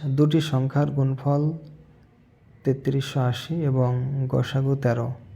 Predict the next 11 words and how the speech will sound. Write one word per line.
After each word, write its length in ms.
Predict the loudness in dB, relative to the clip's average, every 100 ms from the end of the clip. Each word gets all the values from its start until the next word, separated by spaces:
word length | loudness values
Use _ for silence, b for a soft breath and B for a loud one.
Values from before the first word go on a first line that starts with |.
| -20 -20 -20 -20 -20 -20 -18 -18 -18 -16 -6
সংখ্যা 400 | 0 0 2 0 0 -2 -2 2
দুইটির 380 | 2 4 2 2 2
লসাগু 360 | 2 0 0 0
নির্ণয় 280 | 0 0 -4
করো। 180 | -4 -4 -6 -8 -18 -18 -20 -20 -20 -18 -20 -20 -20 B B B B -4 -2
উত্তর 200 | 0 2 2
হলো 200 | 2 2 2
ঘ, 20 | 2 2 2 0 0
দুইশো 260 | 0 0 -2
ষাট। 280 | -2 -2 -4 -10 -14 -14 -14 -16 -16 -16 -14 -14 -14 -14 -16 -16 -16 -18 -16 -16 -16 -16 -6
ছেচল্লিশ, 540 | -2 2 2 2 0